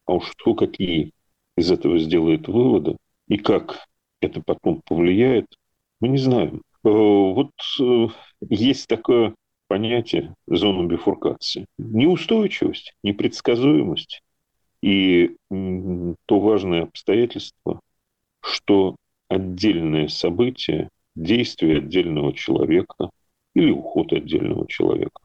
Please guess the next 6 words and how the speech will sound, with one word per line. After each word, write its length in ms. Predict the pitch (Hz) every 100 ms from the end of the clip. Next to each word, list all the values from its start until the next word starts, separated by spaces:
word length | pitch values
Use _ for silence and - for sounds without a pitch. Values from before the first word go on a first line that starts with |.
| -
может 480 | - 107 110 104 -
сильно 320 | - 104 92
повлиять 680 | - 80 87 92 82 - - _ _ _ -
на 180 | 87 82
всех 320 | - 82 -
остальных 600 | - - 73 85 123